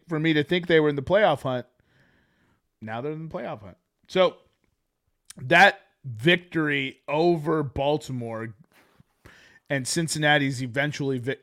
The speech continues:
eventual victory over the Buccaneers flops the division for Cincinnati to now be in the lead.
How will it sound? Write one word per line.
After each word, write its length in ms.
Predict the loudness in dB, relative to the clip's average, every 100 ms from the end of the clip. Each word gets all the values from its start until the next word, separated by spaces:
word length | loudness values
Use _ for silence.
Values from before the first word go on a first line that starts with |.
| -6
eventual 540 | -4 2 2 2 0
victory 360 | -2 -4 -2 -2
over 180 | -2
the 60 | -4
Buccaneers 760 | -4 -6 -6 -4 0 0 -4 -12 -20 -20 _ _ _ _
flops 1000 | -18 -12 2 6 6 2 -8 -12 -12 -14 _ -16 -14 -16 _
the 100 | -4
division 680 | -4 -4 -4 -4 -6 -8 -12 _ _ _ -14
for 200 | -8 -8
Cincinnati 640 | -6 -6 -4 -4 -4 -4
to 100 | -8
now 300 | -6 -4 -4
be 200 | -4 -8
in 100 | -8
the 80 | -10
lead. 300 | -12 -16 -18